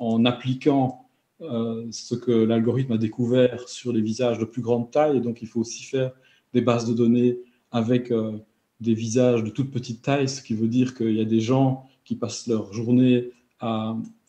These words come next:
euh, détourer des visages de quelques pixels,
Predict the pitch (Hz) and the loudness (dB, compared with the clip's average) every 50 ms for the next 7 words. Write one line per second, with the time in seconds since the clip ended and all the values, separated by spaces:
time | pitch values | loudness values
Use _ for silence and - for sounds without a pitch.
0 | _ - - 120 - _ - 113 110 117 107 113 123 135 131 135 139 120 120 135 | _ -16 -16 -16 -14 _ -6 -4 -2 -2 0 4 4 4 4 2 -2 -2 2 2
1 | 135 131 131 123 127 113 113 110 113 117 107 123 127 127 127 120 107 104 110 - | 2 2 2 0 -2 -2 -2 0 0 0 2 2 4 4 4 2 0 -2 -2 0
2 | - 120 - - 117 - 123 117 - - - 135 135 131 131 127 | 2 2 2 2 -2 -4 -4 -8 -8 -6 -4 -2 0 0 -2 -2